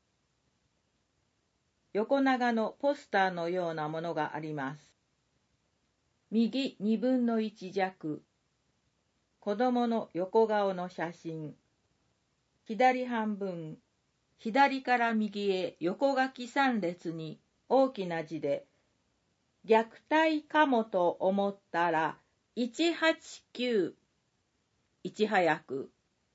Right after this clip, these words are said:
一八九番へ。小さい字で、一八九番にかけると、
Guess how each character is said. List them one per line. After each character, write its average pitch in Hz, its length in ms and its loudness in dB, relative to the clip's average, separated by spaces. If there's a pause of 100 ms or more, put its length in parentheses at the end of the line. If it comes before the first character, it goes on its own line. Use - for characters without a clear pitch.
(500)
一 311 380 0
八 - 560 -2
九 269 360 2
番 180 460 4
へ。 151 300 2 (1300)
小 269 260 -4
さ 247 220 4
い 175 100 0
字 165 160 -8
で、 147 280 -2 (1000)
一 269 240 -6
八 277 280 -6
九 226 240 2
番 185 240 -2
に 165 120 -10
か 180 140 -6
け 175 160 -4
る 160 120 -6
と、 156 300 -4